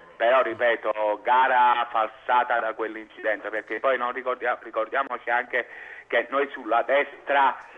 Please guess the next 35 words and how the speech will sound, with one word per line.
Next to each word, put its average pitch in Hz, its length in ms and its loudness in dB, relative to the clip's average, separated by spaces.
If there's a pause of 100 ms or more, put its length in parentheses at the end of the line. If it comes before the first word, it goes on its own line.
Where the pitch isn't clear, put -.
(100)
abbiamo, 123 680 2
ah, 98 160 0
in 117 180 -16
questo 123 360 -4
momento 135 420 -2
un 123 140 -8 (100)
fattore 143 760 2
che 123 140 -4
è 117 120 -4
Di 117 120 -8
Lorenzo, 127 640 2
che 117 180 -2
sta 113 180 -2
giocando 113 420 -4
veramente 120 640 -2
bene. 101 400 0 (300)
Nel 113 220 0
momento 139 480 -2
che 123 200 -4
tu 151 160 -10
sei 120 140 -2
costretto 127 640 -6
a 117 60 2
mandarlo 123 600 -2
sulla 123 380 -2
sinistra 117 720 -8 (380)
per 117 260 -4
fare 131 260 4
entrare 131 440 0
Malcuit, 123 840 -6 (520)
eh, 101 260 0
già 117 160 2
cambiano 104 500 0
le 101 120 -4
prestazioni. 101 840 -8